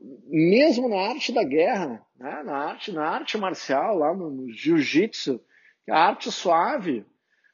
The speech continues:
você pode espancar o seu colega de treino com amor no coração, com suavidade. Não tá necessariamente vinculado, você pode ser gentil até.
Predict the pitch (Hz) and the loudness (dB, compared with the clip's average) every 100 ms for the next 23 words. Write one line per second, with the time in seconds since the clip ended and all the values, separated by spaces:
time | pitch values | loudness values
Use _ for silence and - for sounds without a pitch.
0 | _ - - 202 - 190 247 220 240 - | _ -6 -2 -2 2 2 2 0 -8 -4
1 | - 240 339 330 - 226 254 294 214 190 | 2 2 2 -8 -2 0 4 2 2 -2
2 | 175 165 185 185 147 - 151 185 233 320 | 0 2 2 0 -4 -6 -4 -4 -4 -8
3 | - _ _ - 330 240 202 202 214 226 | -14 _ _ -6 -4 -2 -2 -2 -4 -4
4 | 208 208 226 320 - 202 202 214 185 165 | -4 -2 -2 -2 -6 -6 -4 -2 -2 0
5 | 160 262 262 160 107 _ _ _ _ _ | 0 0 -4 -4 -8 _ _ _ _ _
6 | 143 185 208 - 214 247 220 - 190 - | -6 -4 -2 0 0 0 -2 -2 -4 -2
7 | 190 170 156 208 - 160 180 190 185 156 | -2 -2 -4 -4 -6 -4 -4 -4 2 2
8 | 185 165 143 156 - 170 160 - 175 151 | 2 -2 -4 -4 2 0 0 2 2 2
9 | 127 151 185 165 - - 180 165 139 - | 0 0 0 -4 -4 -2 2 2 2 0
10 | 165 165 | 0 -2